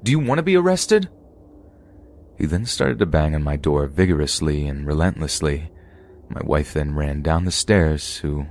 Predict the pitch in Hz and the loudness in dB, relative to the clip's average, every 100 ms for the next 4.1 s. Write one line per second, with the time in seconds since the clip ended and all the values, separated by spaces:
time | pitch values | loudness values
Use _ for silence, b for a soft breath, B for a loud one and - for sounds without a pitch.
0 | - - - 82 110 131 - 85 82 80 | -12 -18 -8 -2 0 -2 -2 0 2 0
1 | 73 76 - 76 71 80 73 71 87 107 | -2 -6 0 -2 0 -2 -2 -2 2 2
2 | 101 - 71 73 - B B B - 160 | 2 -2 -2 -4 -14 B B B -4 -4
3 | 156 - 139 98 92 78 73 90 73 73 | -4 -4 0 2 4 4 4 4 2 -2